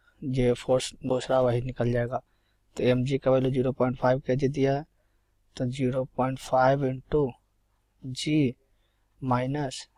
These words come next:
zero point five into two is equal to N, ठीक है। तो ज़ीरो पॉइंट फ़ाइव into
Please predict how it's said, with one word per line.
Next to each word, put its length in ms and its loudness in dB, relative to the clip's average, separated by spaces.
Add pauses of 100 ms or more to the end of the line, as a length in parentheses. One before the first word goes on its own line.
(140)
zero 340 0 (120)
point 220 -2
five 440 0
into 340 -2 (240)
two 260 -2 (520)
is 220 -2
equal 340 0 (100)
to 60 0 (120)
N, 200 2 (1600)
ठीक 220 -2
है। 160 2 (1080)
तो 280 0 (1500)
ज़ीरो 460 0 (140)
पॉइंट 380 0 (240)
फ़ाइव 360 4
into 420 2